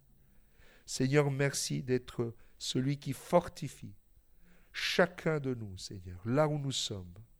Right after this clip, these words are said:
que ce soit dans le cadre familial, dans le couple, Seigneur, dans le lieu de travail et dans l'Église, que nous puissions tous, Seigneur, avec ta grâce et ta miséricorde, Seigneur, briller pour toi.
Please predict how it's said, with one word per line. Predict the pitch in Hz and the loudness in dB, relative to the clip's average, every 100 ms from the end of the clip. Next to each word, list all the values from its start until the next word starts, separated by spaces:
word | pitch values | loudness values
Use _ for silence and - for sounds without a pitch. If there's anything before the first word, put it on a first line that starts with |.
| - - - - _ - | -20 -20 -20 -20 _ -6
que | 131 | -2
ce | - | 0
soit | 139 - 151 | 2 4 6
dans | 147 | 6
le | 147 | 4
cadre | 143 156 139 135 | 2 2 4 2
familial, | 127 - 160 151 139 120 101 95 - - - - | 0 -8 -4 -2 0 0 -2 -6 -14 -20 -20 -14
dans | - 113 143 | 0 4 6
le | 156 | 4
couple, | 147 - 107 - 104 - - - | 2 -6 -6 -8 -12 -12 -20 -16
Seigneur, | - - 127 139 135 | -10 -2 2 2 4
dans | 131 | 6
le | 135 | 4
lieu | 131 156 | 6 4
de | |
travail | 160 - 143 131 117 101 - - - | 2 -2 0 0 -2 -4 -10 -16 -6
et | 110 | -2
dans | 98 160 | 6 6
l'Église, | 180 160 143 143 117 - - - | 8 4 2 -2 -2 -10 -18 -4
que | 151 | 0
nous | 147 | 0
puissions | 143 147 - 147 | 0 -2 2 2
tous, | 143 - 180 | 2 -2 -4
Seigneur, | 160 - 117 107 95 95 - _ _ - - _ - | -2 -4 -4 -4 -8 -12 -20 _ _ -20 -20 _ -12
avec | - 123 127 - | -4 0 0 0
ta | 139 | -2
grâce | 127 123 110 | 0 -2 -2
et | 123 | -4
ta | - 127 | -4 -4
miséricorde, | 127 147 131 123 113 - 110 95 - - _ - _ - - - - - - _ _ - | -2 -2 -2 -2 -4 -8 -10 -10 -20 -20 _ -20 _ -20 -20 -20 -20 -20 -20 _ _ -18
Seigneur, | - 131 120 123 | -6 -2 2 2
briller | 113 107 107 117 113 | 0 -2 0 2 2
pour | - 101 | -2 -12
toi. | - - - | -12 -16 -16